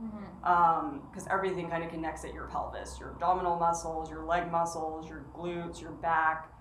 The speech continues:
Speaker 2: So there's a lot of different ways that those muscles can get impacted, even if it seems like, "Oh, but it was my foot or
Speaker 1: Mm-hmm.
Speaker 2: my hand." If over time you've developed these different kind of compensatory strategies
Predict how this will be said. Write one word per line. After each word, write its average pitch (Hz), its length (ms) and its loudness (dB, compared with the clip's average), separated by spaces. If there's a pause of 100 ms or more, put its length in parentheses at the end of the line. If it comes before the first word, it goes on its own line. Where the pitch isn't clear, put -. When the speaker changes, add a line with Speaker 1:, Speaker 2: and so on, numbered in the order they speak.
(240)
Speaker 2:
So 190 140 -4
there's 190 160 0
a 147 60 2
lot 190 260 8
of 214 120 0
different 175 380 -4
ways 175 460 0
that 160 140 -12
those 160 180 -8
muscles 180 400 0
can 165 160 -8
get 160 260 -6
impacted, 175 760 0
even 185 260 -4
if 170 100 -2
it 165 120 -10
seems 160 280 -8
like, 160 200 -6 (100)
"Oh, 220 220 2
but 170 140 0
it 165 100 -2
was 165 120 -6
my 156 200 -6 (220)
foot 180 280 0 (160)
or 160 220 -2
Speaker 1:
Mm-hmm. 151 100 -4
Speaker 2:
my 156 160 -4
hand." 160 680 -6 (460)
If 226 180 -2
over 214 240 2
time 196 300 0
you've 180 140 0
developed 170 460 2
these 170 180 -8
different 165 340 -6
kind 165 180 -4
of 147 60 -8 (140)
compensatory 170 680 -6
strategies 156 1000 -2